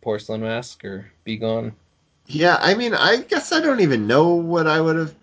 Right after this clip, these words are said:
Speaker 2: picked.
Speaker 1: <laughs> It, it, it's, it's hard to,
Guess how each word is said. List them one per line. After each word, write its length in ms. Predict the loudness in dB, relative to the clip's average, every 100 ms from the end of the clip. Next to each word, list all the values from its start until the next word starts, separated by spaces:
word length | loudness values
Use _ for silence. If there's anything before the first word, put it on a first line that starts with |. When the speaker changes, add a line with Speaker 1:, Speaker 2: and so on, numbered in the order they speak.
| _ _ _
Speaker 2:
picked. 480 | -2 -2 -6 -18 -20 -4
Speaker 1:
<laughs> 360 | -2 0 -4 -8 -14 -20 -16 -4
It, 200 | -4 0
it, 260 | 4 4 4
it's, 280 | -2 -4 -6
it's 220 | -8 -2
hard 300 | 0 0 -2
to, 540 | -8 -6 -4 -4 -6